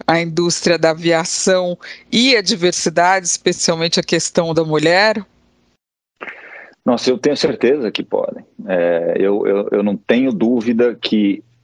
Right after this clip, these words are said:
Speaker 2: esse momento que a gente tá vivendo agora de repensar profundo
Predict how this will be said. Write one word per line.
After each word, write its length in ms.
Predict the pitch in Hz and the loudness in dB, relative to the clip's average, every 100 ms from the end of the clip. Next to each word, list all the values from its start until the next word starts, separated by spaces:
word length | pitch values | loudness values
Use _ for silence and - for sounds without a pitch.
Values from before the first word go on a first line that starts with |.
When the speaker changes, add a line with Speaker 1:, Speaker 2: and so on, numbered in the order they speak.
| _ _ _ _ _ _ _ _ _ _ - | _ _ _ _ _ _ _ _ _ _ -6
Speaker 2:
esse 300 | 101 - 107 | -4 0 2
momento 800 | 98 95 107 147 175 156 - 101 | 2 2 2 2 0 -4 -4 0
que 140 | 107 | 0
a 20 | |
gente 260 | 95 98 - | 0 -2 0
tá 160 | 104 | 0
vivendo 460 | 113 104 92 95 104 | 2 -2 0 0 2
agora 680 | 113 90 92 92 82 78 _ _ _ _ _ _ _ _ _ _ _ | 2 2 2 2 -2 -6 _ _ _ _ _ _ _ _ _ _ _
de 160 | - 101 | -6 -4
repensar 720 | - 113 - 104 - 123 135 | -2 0 0 -2 0 -2 0
profundo 920 | - 101 - 123 139 107 87 82 82 | -4 -4 -2 -2 0 0 0 -2 -4